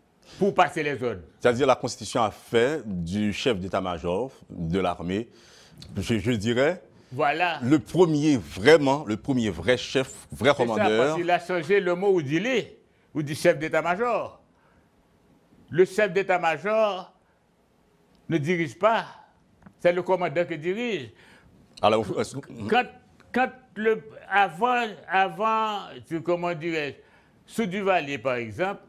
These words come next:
Speaker 1: il n'y avait pas de commandant, il y avait le chef d'état-major au grand quartier général.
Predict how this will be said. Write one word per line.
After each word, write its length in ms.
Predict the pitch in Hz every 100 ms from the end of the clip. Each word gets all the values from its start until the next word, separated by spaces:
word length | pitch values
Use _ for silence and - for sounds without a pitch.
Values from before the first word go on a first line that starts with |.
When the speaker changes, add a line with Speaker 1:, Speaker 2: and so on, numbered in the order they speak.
| -
Speaker 1:
il 80 | 151
n'y 60 |
avait 240 | 156 139 143
pas 200 | 151 143
de 120 | 139
commandant, 540 | 139 139 160 165 240 - _ -
il 60 | 147
y 20 |
avait 200 | 156 151
le 120 | 151
chef 220 | - 202 175
d'état-major 640 | 175 170 160 151 214 190
au 60 | 143
grand 140 | 151
quartier 320 | 165 160 160
général. 520 | 160 202 226 202 135